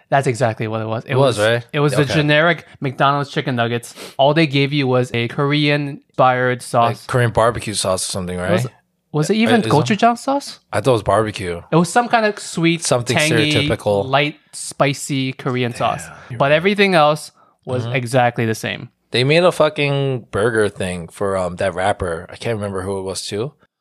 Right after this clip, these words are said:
Speaker 2: Was it Travis Scott? Remember Travis?
Speaker 1: They did.
Speaker 2: Yeah, you know what it was, dude?
Speaker 1: It was like this. It was just the regular thing, wasn't
Speaker 2: Dude,
Speaker 1: it? Repackaged.
Speaker 2: It was a quar-, it was a quarter pounder with cheese, with bacon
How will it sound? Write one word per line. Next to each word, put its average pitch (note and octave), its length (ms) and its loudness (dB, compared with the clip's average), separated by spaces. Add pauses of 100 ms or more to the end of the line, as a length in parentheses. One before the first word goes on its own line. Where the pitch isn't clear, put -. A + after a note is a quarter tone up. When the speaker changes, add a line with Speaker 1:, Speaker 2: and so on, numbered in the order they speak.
(120)
Speaker 2:
Was B2 140 -2
it C#3+ 60 0
Travis D3+ 300 0
Scott? C#3+ 280 2
Remember C3 200 0
Travis? C#3 240 0
Speaker 1:
They A#2+ 60 -8
did. D3 560 2
Speaker 2:
Yeah, C3 160 2
you B2 160 0
know D#3 100 6
what F3 80 6
it E3 60 6
was, D3 240 4
dude? F#3+ 320 0
Speaker 1:
It D3+ 40 -2
was D3+ 160 2
like C#3+ 140 2
this. - 260 -10
It D#3 60 -6
was D3 140 -4
just - 240 -12
the C#3 100 -2
regular C3 460 -2
thing, E3+ 260 -4
wasn't C3+ 240 0
Speaker 2:
Dude, C#3 80 -2
Speaker 1:
it? B2 220 0
Repackaged. C3 220 0
Speaker 2:
It - 20 2
was C3 140 2
a - 20 -20
quar-, - 280 0
it D3 100 4
was C#3 140 0
a B2+ 60 0
quarter D#3 260 2
pounder D#3 260 -2
with D3 160 -4
cheese, C#3+ 500 -2 (600)
with G#2+ 220 -8
bacon F3 560 0